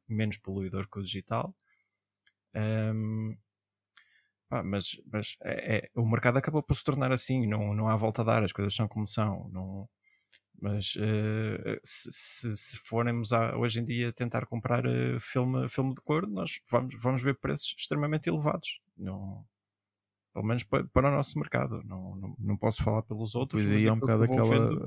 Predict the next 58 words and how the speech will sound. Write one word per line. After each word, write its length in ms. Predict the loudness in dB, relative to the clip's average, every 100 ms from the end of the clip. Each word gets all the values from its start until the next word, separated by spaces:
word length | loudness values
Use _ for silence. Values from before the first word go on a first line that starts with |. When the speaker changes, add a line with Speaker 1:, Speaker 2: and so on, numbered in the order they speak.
| -2
Speaker 2:
a, 40 | 2
a 40 |
lei 140 | 4 4
do 120 | 4
mercado, 340 | 2 2 0
não 80 | 2
é? 120 | -2
Pá, 280 | -4 -6 -8 -10 _ _ 0
Speaker 1:
É 80 | 2
Speaker 2:
se 160 | 2 4
não, 160 | 2
Speaker 1:
isso, 20 |
Speaker 2:
se 100 | 4
não 140 | 6 8
Speaker 1:
é 20 |
Speaker 2:
haver 240 | 8 8
Speaker 1:
isso. 0 |
Speaker 2:
muito, 560 | 8 8 8 8 2 -4 -8 _
queres, 300 | 2 2 2
queres, 320 | 2 2 2
não 180 | 0 -4
que-, 240 | -4 -6
se 160 | -4 -2
não, 400 | 0 0 -2 -8 -14 _ _ _ _ _ _
se 120 | -2
achas 200 | 0 0
que 80 | 0
é 40 |
muito 260 | 2 2 2
Speaker 1:
É, 20 |
Speaker 2:
caro, 460 | 2 2 2 0 2
Speaker 1:
oferta 40 |
Speaker 2:
haverá 260 | 4 6 6
Speaker 1:
da 40 |
Speaker 2:
quem 120 | 8 8
Speaker 1:
lei 160 | 8
e 40 | 8
Speaker 2:
compre, 100 | 6
Speaker 1:
procura, 440 | 2 4 4 4 0
Speaker 2:
não 180 | -2 -4
é? 40 | -6
Speaker 1:
não, 280 | -8 -6
não 180 | -4 -2
há, 380 | -2 -4 -6 -8 -6
não 140 | -2
há 80 | -2
grande 340 | 0 -2 -2 -2 2
margem 420 | 4 4 4 -2
de, 340 | -2 -4 -4
de 80 | -4
manobra 360 | -2 -2 -2 -2
no 60 |
meio 180 | -2 -2
disto 200 | -4 -8 -10 -10
tudo, 20 | -10
não 80 | -14
é? 120 | -16 _ _ _ _ _ _ _ _ _
Speaker 2:
Portanto, 720 | -12 -12 -10 -8 -6 -8 -10